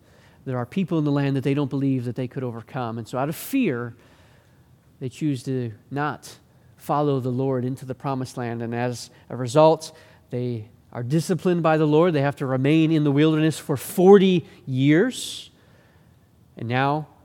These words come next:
the book of Deuteronomy comes about as those forty years have been completed. They come to the point of, again, right to the edge of the promised land. They're, they're right there on the brink of it all. And Moses is reminding the people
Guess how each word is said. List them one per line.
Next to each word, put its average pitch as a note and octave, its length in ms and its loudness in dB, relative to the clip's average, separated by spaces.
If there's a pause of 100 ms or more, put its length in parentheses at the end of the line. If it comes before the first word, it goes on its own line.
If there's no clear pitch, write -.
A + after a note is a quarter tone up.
(120)
the B2 80 -12
book B2 180 -8
of B2 60 -4
Deuteronomy C3+ 500 0
comes C#3+ 300 -4
about C3+ 240 0
as B2+ 160 -2
those B2 180 -4
forty C#3+ 320 -4
years C#3 380 -2
have B2+ 100 -6
been A#2+ 140 -8
completed. D#3+ 560 -4
They A#2+ 220 -4 (280)
come E3+ 340 -2
to F3 160 -2
the C#3 120 -2
point D#3 320 -2
of, B2+ 240 -4 (160)
again, C#3+ 280 -2
right C#3+ 360 2
to F3+ 80 -6
the G3 160 -2
edge G3+ 320 4
of G#3 180 6
the F#3+ 80 0
promised F#3+ 420 0
land. D3+ 220 0
They're, D#3+ 140 6 (160)
they're F#3 120 4
right G#3 280 6
there B3 180 6
on A#3+ 140 4
the A#3+ 80 4
brink A3+ 320 2
of A3 120 4
it A#3 120 6
all. F#3 320 6
And C#3+ 160 2 (260)
Moses D3+ 640 2 (180)
is C#3 220 -2
reminding C#3+ 960 0
the C3+ 80 -4
people A2 540 -10